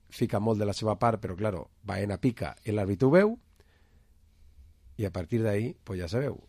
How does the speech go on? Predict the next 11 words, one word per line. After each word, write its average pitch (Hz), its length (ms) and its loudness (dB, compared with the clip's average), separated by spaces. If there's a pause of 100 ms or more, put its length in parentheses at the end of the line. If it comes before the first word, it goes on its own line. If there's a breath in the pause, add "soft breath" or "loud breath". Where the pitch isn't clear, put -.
(640)
no 104 240 0
va 104 80 2
haver 98 180 0
manera. 82 400 -6 (440 soft breath)
Crec 123 240 2
que 156 160 4 (360)
l-, 107 420 0
tota 135 240 2
la 131 100 4
segona 127 380 2
part, 151 240 0